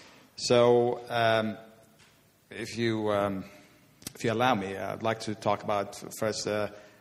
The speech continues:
six articles of faith, which, uh, which are, which is the belief part of it.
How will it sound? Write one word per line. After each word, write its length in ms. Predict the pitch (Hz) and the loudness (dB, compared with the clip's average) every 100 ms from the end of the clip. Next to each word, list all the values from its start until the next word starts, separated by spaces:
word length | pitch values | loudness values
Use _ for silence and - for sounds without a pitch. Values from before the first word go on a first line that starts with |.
| _ | _
six 300 | - 135 131 | -2 0 4
articles 420 | 117 - - 101 92 | 2 2 -4 -8 -8
of 80 | |
faith, 560 | - 110 101 104 - - - _ _ _ _ | -6 -2 -2 -4 -12 -20 -20 _ _ _ _
which, 440 | - 117 120 - 123 | -8 -6 -4 -4 2
uh, 640 | 117 113 110 110 117 - | 4 6 4 2 0 -6
which 360 | 101 110 113 - | -10 -8 -6 0
are, 220 | 110 107 104 - - | 0 0 -2 -10 -12
which 240 | 104 107 - | -10 -6 -4
is 160 | 104 | -4
the 100 | 104 | -4
belief 480 | 95 101 123 120 - | -6 -4 -2 -2 -8
part 340 | - 117 107 - | -2 0 0 -4
of 100 | |
it. 80 | - | -14